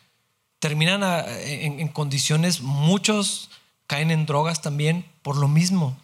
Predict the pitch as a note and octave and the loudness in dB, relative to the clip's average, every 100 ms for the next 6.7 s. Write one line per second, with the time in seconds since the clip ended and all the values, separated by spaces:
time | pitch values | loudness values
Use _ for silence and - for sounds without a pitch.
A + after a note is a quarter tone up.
0 | _ _ - C#3 C#3 D3+ D#3+ D3 - - | _ _ -10 -8 -4 -2 0 0 0 2
1 | D#3+ D#3+ D#3 C3+ B2 - C3 - C3+ D3 | 2 2 0 -4 -6 -6 -6 -6 -4 -4
2 | C#3 E3+ G#3+ A3 A3+ F#3 D3+ D#3+ E3 F#3 | -4 -6 -6 -4 -2 -2 -2 -2 0 0
3 | F#3 - - - - - _ _ _ _ | -4 -14 -20 -20 -20 -20 _ _ _ _
4 | _ - D#3 G3 G3+ G#3+ G3 F#3+ G3+ F#3+ | _ -6 0 2 2 2 2 2 0 0
5 | E3+ D#3+ D3 C#3 D#3 E3+ D#3 D3 D3+ D#3 | -2 -2 -2 0 0 0 -2 -2 0 0
6 | D#3+ D3+ D3 D3 D#3+ B2+ | 2 2 2 -2 -4 -6